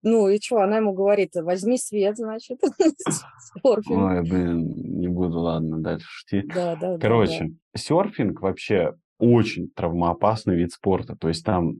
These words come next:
Speaker 2: ну, вообще жесть. И вот парень рассказывает реальные переживания, то есть я слушаю, он рассказывает нормальные вещи, он такой говорит: "Да блин, там с высокой волны падать в воду, типа, больно вообще, типа, вот, ну, я как-то
Speaker 1: Мгм.
Speaker 2: побаиваюсь, я вот щас хочу поменьше плавать". И девушка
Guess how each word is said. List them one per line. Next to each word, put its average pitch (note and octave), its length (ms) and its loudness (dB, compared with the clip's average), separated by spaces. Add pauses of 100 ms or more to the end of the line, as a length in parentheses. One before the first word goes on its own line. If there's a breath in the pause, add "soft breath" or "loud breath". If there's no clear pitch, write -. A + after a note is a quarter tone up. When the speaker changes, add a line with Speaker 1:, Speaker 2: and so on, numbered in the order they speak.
Speaker 2:
ну, F#2+ 180 2
вообще E2+ 300 0
жесть. D#2+ 480 -2
И F#2+ 80 -6
вот D#3 380 0
парень D3 340 4
рассказывает A#2+ 640 0
реальные F#2+ 720 0 (140)
переживания, F#2+ 580 0
то E2 100 -8
есть D#2+ 120 -6
я G2+ 120 2
слушаю, C3+ 540 -2
он A2+ 140 2
рассказывает A#2 520 -2
нормальные G2+ 400 0
вещи, G2 240 -2
он E2 100 -8
такой F2+ 180 -6
говорит: E2+ 260 -2
"Да G2 120 2
блин, G2 540 2
там D#2+ 160 -6
с - 220 -10
высокой A2 440 -2
волны G#2 380 4
падать G#2+ 380 -2
в F2+ 60 -12
воду, G2+ 280 -2
типа, - 300 -8
больно G2+ 460 0
вообще, E2+ 400 -4
типа, E2 300 -12
вот, D#2 200 -4
ну, G2+ 140 2
я F2+ 160 0
как-то - 300 -10
Speaker 1:
Мгм. - 60 -16
Speaker 2:
побаиваюсь, G2 640 0
я F2+ 80 0
вот E2+ 100 0
щас F2 200 -6
хочу F2 320 -6
поменьше G#2 640 -2
плавать". F2 400 -2 (140)
И F#2+ 100 -2
девушка G#2+ 520 0